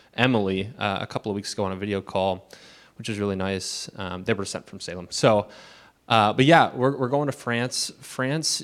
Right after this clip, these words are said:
uh, as you may know or you may not know, um, is very spiritually dark right now. About one percent of France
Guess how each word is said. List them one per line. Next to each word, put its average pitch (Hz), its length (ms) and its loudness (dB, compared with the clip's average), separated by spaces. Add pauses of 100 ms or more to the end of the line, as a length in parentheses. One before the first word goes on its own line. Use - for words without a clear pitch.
uh, 110 480 0 (260)
as 127 220 0
you 127 100 0
may 123 360 2
know 143 180 -2
or 143 100 0
you 120 140 0
may 123 160 0
not 113 320 -2
know, 98 400 -6 (120)
um, 104 260 -4
is 104 100 -8
very 107 320 -2
spiritually 113 760 -4
dark 101 380 -4
right 101 140 -6
now. 90 340 -8 (480)
About 104 280 2
one 107 360 0
percent 107 560 -6
of 101 100 -10
France 101 600 -8